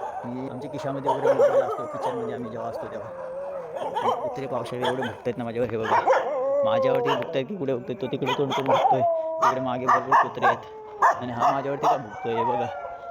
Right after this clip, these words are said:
तिकडे भरपूर गोळा झालेत, काय झालेत काय माहीत. ते त्यांचं भुकायचं काम करतायत, मी माझं चालायचं काम करतो. आपण आपल्या मार्गाला जाऊ. न्यू ओपनिंग झाली तर, आणि सांगायची गोष्ट मित्रांनो, अ,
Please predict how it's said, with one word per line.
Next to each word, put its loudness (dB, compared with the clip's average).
तिकडे 0
भरपूर 2
गोळा 4
झालेत, -2
काय 2
झालेत 2
काय 2
माहीत. 0
ते -6
त्यांचं -4
भुकायचं -6
काम -6
करतायत, -8
मी -8
माझं -8
चालायचं -6
काम -10
करतो. -8
आपण -6
आपल्या -8
मार्गाला -6
जाऊ. -8
न्यू -6
ओपनिंग -6
झाली -8
तर, -6
आणि -8
सांगायची -8
गोष्ट -8
मित्रांनो, -8
अ, -8